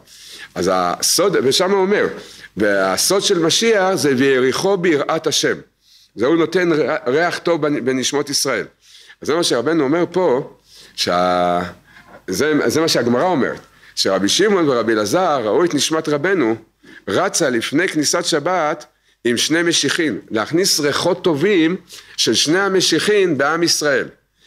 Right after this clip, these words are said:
כשרבי אלעזר ראה את זה, אז התיישבה דעתו. למה התיישבה דעתו?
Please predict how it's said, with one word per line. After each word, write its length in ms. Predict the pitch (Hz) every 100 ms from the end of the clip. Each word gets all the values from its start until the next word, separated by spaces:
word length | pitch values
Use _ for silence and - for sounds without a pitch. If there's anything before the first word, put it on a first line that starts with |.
| - -
כשרבי 420 | - 90 92 196
אלעזר 360 | 202 139 170 196
ראה 280 | 151 185 202
את 100 | 135
זה, 420 | 208 220 170 185 -
אז 200 | 180 190
התיישבה 440 | 196 160 147 143
דעתו. 440 | 139 120 - - - _ -
למה 220 | 131 190
התיישבה 380 | 185 160 143 143
דעתו? 400 | 139 110 -